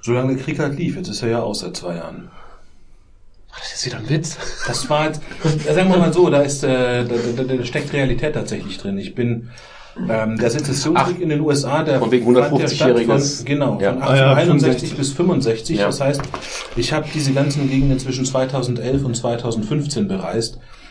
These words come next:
Speaker 1: und war halt immer an den, an bestimmten Schauplätzen genau hundertfünfzig Jahre danach dort.
Speaker 3: Also
Speaker 2: Mhm.
Speaker 3: vor zwei Jahren Appomattox.
Speaker 1: Richtig, genau. Sehr gut, der Mann kennt sich aus.
Speaker 3: Blau oder grau?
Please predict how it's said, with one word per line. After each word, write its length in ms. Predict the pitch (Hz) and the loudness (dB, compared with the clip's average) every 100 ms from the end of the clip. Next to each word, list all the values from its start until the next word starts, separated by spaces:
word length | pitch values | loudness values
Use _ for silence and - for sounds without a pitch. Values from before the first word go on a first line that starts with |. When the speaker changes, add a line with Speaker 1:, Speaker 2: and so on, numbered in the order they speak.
| - - | -16 -6
Speaker 1:
und 220 | 113 104 | -4 -2
war 200 | 113 117 | -2 -2
halt 180 | 123 117 | -4 -2
immer 300 | 135 135 120 | 2 2 2
an 140 | 120 | 0
den, 340 | 117 113 107 | 0 2 0
an 80 | 110 | 0
bestimmten 340 | 117 - 151 123 | -2 0 0 0
Schauplätzen 500 | 131 123 131 - 123 | -2 -2 -4 -4 -2
genau 380 | 117 117 143 | 0 2 2
hundertfünfzig 760 | 139 139 131 - 131 - - 110 | 2 2 2 0 -4 -4 -4 -4
Jahre 260 | 110 110 110 | -2 -2 0
danach 380 | 107 110 117 | 0 -2 -4
dort. 380 | - 156 - - | -6 -8 -8 -4
Speaker 3:
Also 280 | 107 120 131 | 0 2 2
Speaker 2:
Mhm. 40 | |
Speaker 3:
vor 220 | 110 127 123 | 2 -2 0
zwei 220 | 127 120 | 2 4
Jahren 180 | 120 117 | 4 2
Appomattox. 680 | - 107 98 92 73 - - - | -2 -2 -2 -4 -8 -10 -16 -10
Speaker 1:
Richtig, 380 | 98 - - - | -10 -8 -12 -6
genau. 280 | 113 - - - - - - | -4 -4 -12 -20 -20 -20 -12
Sehr 280 | - 143 240 | -6 -2 0
gut, 180 | - - | -2 -4
der 80 | 95 | -4
Mann 160 | 92 | -6
kennt 200 | - 92 | -8 -10
sich 160 | - 110 | -8 -4
aus. 300 | 151 - - | -4 -6 -6
Speaker 3:
Blau 240 | 123 131 160 | 2 4 6
oder 140 | 143 | 4
grau? 380 | 143 85 80 - | 2 -6 -10 -14